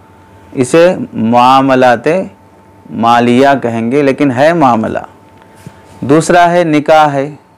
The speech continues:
तलाक है, खुला है, हिजानत है,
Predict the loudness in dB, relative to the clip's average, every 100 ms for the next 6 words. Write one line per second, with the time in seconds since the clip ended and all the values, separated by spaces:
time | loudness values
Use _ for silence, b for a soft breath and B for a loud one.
0 | _ _ _ _ _ _ -2 2 2 0
1 | -2 -4 -4 -10 _ _ _ _ _ -6
2 | -2 2 2 2 0 -4 -6 -18 _ _
3 | _ -20 _ _ _ _ -4 0 2 2
4 | 0 -2 -2 -2 -2